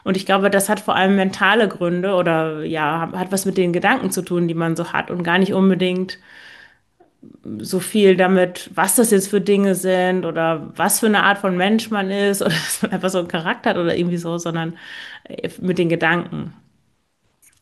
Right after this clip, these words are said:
Ähm, genau, und deswegen dieser Shortcut, um am Minimalismus dran zu bleiben oder noch mal so ein bisschen neu in Fahrt zu kommen damit. Mm,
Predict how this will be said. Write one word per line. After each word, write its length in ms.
Ähm, 300
genau, 160
und 100
deswegen 480
dieser 360
Shortcut, 600
um 140
am 100
Minimalismus 600
dran 240
zu 100
bleiben 300
oder 140
noch 200
mal 720
so 160
ein 300
bisschen 340
neu 320
in 100
Fahrt 360
zu 100
kommen 240
damit. 380
Mm, 500